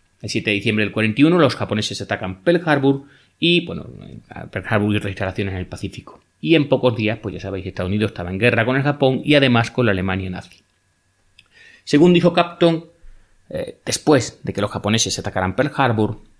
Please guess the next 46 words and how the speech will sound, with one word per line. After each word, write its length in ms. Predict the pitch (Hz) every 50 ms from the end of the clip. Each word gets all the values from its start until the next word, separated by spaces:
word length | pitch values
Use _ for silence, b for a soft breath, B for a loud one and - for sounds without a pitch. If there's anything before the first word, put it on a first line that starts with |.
| _ -
el 80 | 131
clima 260 | - - 165 156 151 143
en 60 | 139
Estados 300 | 123 - - 127 117 117
Unidos 260 | 120 120 117 117 113
cambió 500 | - - 107 104 101 110 117 - - -
casi 280 | - 120 113 - 127 113
de 80 | 110
la 100 | 104 98
noche 200 | 101 107 - -
a 40 | -
la 40 | 92
mañana. 420 | 90 90 90 90 87 85 - - _ _ _ _ _ _ _ _ _ _ _ _ _ _ _ _ -
Había 300 | - 156 190 175 151 135
mucha 280 | 131 139 135 - 139
preocupación 480 | 123 117 98 110 107 - 107 - 127 123
de 80 | 117
que 80 | 113 110
los 140 | 104 104 -
japoneses 520 | - 104 - 110 110 113 - 120 - -
siguieran 360 | - 104 101 113 107 104 101
con 220 | 95 - 95 92 -
Pearl 200 | - 110 120 117
Harbor 400 | - 113 104 101 104 113 113 -
bombardeando 760 | 110 113 110 107 117 113 110 107 107 101 101 107 107 117 - -
el 80 | 120
territorio 340 | 117 - 110 104 120 113 110
continental 680 | - 107 98 95 98 95 95 92 90 - 101 92 87 92
de 80 | 98
los 100 | 92 90
Estados 260 | 92 - - 87 85 85
Unidos. 340 | 90 90 82 85 87 - _ _ _ _ _ _ _ _ _ _ _ _ _ _ _ _ _ _ -
En 80 | -
el 120 | 120 120 113
campus, 480 | - 143 147 143 147 165 175 180 175
la 140 | - - 117
perspectiva 460 | 113 117 107 - 120 113 - 127 127
de 80 | 127 120
todo 120 | 120 117
el 60 | 113 110
mundo 220 | 120 120 120 113
se 100 | - 117
volvió 280 | 107 104 104 117 113 104
repentinamente 720 | 107 110 - 107 101 107 127 127 120 127 131 120 127 110
muy 200 | 107 113 120 113
seria. 440 | - - 98 95 - 85 - -